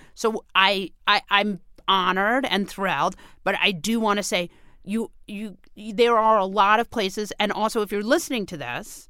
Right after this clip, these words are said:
and you're a listener and you wanna do something, adopt a Senate race. I mean, I, I, or go and talk to Anthony Daniels and the minority leader of the Alabama State House. You, there are certainly state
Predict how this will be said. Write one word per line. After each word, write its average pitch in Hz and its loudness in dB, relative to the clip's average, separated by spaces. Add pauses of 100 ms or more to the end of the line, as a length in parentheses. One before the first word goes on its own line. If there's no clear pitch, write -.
and 190 -2
you're 185 -2
a 185 -2
listener 185 -4
and 170 -4
you 202 -4
wanna 196 -2
do 277 -2
something, 160 -6 (680)
adopt 190 0
a 185 -4
Senate 151 -8
race. - -16 (220)
I 196 4
mean, 208 0 (600)
I, 190 -4 (200)
I, 214 6 (500)
or 277 8
go 202 4
and 185 -2
talk 180 0
to 196 2
Anthony 175 -2
Daniels 160 -4
and 170 -4
the 175 -2
minority 170 0
leader 160 -2
of 156 -6
the 175 0
Alabama 156 0
State 156 -4
House. 156 -4
You, 180 -8
there 185 0
are 180 -2
certainly 214 0
state 185 0